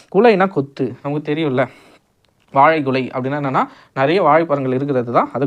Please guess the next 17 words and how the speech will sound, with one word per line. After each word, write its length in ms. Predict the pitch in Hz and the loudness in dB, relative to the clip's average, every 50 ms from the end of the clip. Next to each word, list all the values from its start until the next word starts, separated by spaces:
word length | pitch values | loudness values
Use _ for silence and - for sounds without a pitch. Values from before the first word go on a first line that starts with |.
| 139 - | -2 -2
கொத்து 320 | 147 147 147 - - 160 135 - | -2 -2 -2 0 0 0 2 2
அப்படின்னு 240 | - 127 135 135 - | 0 0 -2 -2 -4
சொல்லுவோம். 260 | 131 123 110 123 127 - - _ _ _ - | -4 -6 -6 -8 -10 -12 -20 _ _ _ 0
So 60 | 156 175 226 185 143 | 2 4 4 4 2
இந்த 120 | 147 175 208 190 | 2 0 0 0
கொஸ்டினுக்கான 400 | 175 165 180 170 156 151 139 127 | 0 0 0 2 2 2 2 2
ஆன்சர் 220 | 139 147 143 135 131 | 0 0 -2 -2 -2
எதுவா 180 | 127 143 143 139 | 0 2 2 2
இருக்குன்னா, 260 | 123 110 120 120 147 247 - - _ _ _ _ _ _ _ - | 0 0 -4 -4 -4 -4 -4 -8 _ _ _ _ _ _ _ -4
குண்டலம். 420 | - 156 185 180 160 143 143 135 123 - | -2 0 2 4 4 4 4 2 2 2
குழை 200 | 139 151 170 175 156 | 2 4 4 4 4
என்பது 240 | 139 123 123 131 196 277 294 - _ _ _ _ - | 2 2 2 2 0 0 -2 -4 _ _ _ _ -4
குண்டலம், 380 | 151 160 170 160 143 135 127 123 | -2 0 2 2 2 2 2 2
காதில் 320 | 131 131 151 175 170 156 139 | 4 4 4 4 4 2 2
அணியும் 220 | 131 139 175 208 - | 2 0 0 -2 -4
குண்டலத்தையும், 640 | - 147 151 175 170 143 117 - 120 117 123 147 180 185 - - _ _ _ - - | -2 0 2 4 4 4 2 2 -2 0 0 -2 -2 -4 -10 -16 _ _ _ -4 0
குலை 180 | 160 190 233 | 2 4 4